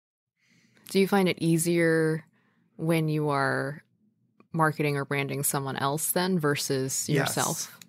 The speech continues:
Speaker 2: Yeah, because what we all need is a mirror. Um, I think I'm a, I'm skilled at marketing and branding because I'm able to view a situation or a person, um, as their mirror. Like, I can kind of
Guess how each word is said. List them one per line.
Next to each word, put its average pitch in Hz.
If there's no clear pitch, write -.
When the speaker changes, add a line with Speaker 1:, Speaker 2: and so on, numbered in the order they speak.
Speaker 2:
Yeah, 85
because 110
what 131
we 127
all 98
need 113
is 95
a 92
mirror. 80
Um, 85
I 92
think 90
I'm 92
a, 90
I'm 82
skilled 82
at 78
marketing 80
and 76
branding 76
because 76
I'm 71
able 76
to 80
view 76
a 78
situation 73
or 73
a -
person, 76
um, 69
as 90
their 90
mirror. 76
Like, 78
I 82
can 85
kind 80
of -